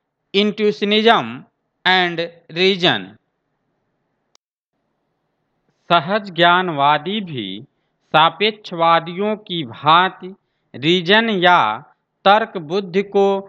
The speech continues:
धार्मिक ज्ञान के क्षेत्र में स्थान नहीं देते। इन लोगों के अनुसार अंतःकरण द्वारा हम उस परम ब्रह्म का अपरोक्ष या सहज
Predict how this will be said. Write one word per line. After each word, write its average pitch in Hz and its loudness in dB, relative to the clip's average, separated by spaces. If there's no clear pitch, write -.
धार्मिक 180 0
ज्ञान 180 -2
के 226 -2
क्षेत्र 220 0
में 135 -2
स्थान 185 2
नहीं 190 -2
देते। 196 -2
इन 233 0
लोगों 185 2
के 214 0
अनुसार 151 0
अंतःकरण 196 2
द्वारा 165 4
हम 185 4
उस 202 -6
परम 202 2
ब्रह्म 196 0
का 160 2
अपरोक्ष 185 -2
या 196 4
सहज 190 2